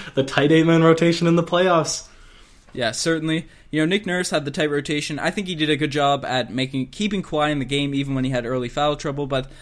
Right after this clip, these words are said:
Speaker 2: there's not, not many other critiques you can have of this game tonight.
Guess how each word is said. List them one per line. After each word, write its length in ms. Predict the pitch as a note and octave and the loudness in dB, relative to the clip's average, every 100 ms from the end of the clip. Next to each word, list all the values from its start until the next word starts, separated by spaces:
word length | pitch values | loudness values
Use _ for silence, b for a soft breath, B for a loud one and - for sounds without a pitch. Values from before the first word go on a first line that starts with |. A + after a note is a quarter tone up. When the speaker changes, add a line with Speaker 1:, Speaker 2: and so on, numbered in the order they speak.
| B - | B -8
Speaker 2:
there's 180 | D3 | -2
not, 260 | D#3 D#3 B2+ | 0 -2 -2
not 180 | E3+ D#3+ | -2 0
many 240 | D3+ D3 | -2 0
other 180 | C3 C3 | -2 -4
critiques 480 | C3 - D3 C3 - | -8 -8 -6 -6 -8
you 80 | B2+ | -6
can 80 | C#3 | -6
have 200 | B2 A#2+ | -4 -6
of 180 | A#2 A#2+ | -10 -8
this 220 | A#2 - | -8 -4
game 200 | B2 A#2 | -4 -4
tonight. 400 | - C#3 D#3 | -4 -2 -2